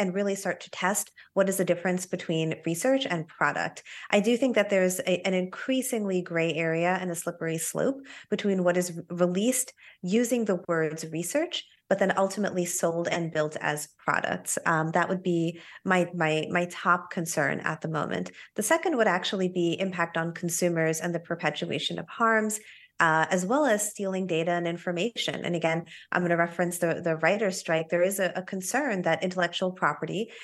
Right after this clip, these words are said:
and things that people have built and shared on the internet,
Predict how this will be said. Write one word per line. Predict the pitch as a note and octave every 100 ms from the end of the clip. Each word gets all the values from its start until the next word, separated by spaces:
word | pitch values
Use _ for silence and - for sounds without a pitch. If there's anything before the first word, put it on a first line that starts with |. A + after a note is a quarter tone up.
| -
and | G3 F#3+
things | G#3 G#3
that | G#3+ -
people | G3+ G#3+
have | G3+ F#3
built | - A#3+ A#3+ G3
and | F3+ F3
shared | - - - A3+ B3+ G3
on | F#3
the | F#3 F3+
internet, | A#3 F#3 D#3 F#3+